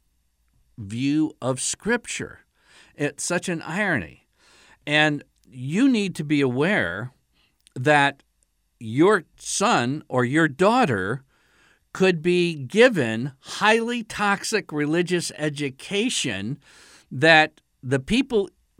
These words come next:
maybe very insincere teaching them are not aware that they're basically teaching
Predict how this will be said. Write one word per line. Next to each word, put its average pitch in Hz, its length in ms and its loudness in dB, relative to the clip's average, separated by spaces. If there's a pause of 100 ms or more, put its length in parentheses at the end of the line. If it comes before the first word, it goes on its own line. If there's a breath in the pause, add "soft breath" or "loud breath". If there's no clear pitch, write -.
(280)
maybe 330 340 2
very 294 340 4
insincere 185 720 2
teaching 208 640 -4
them 107 420 -2 (240 soft breath)
are 143 120 4
not 190 280 4
aware 165 560 2
that 139 220 -2
they're 185 140 4
basically 196 720 -2 (300)
teaching 170 580 -4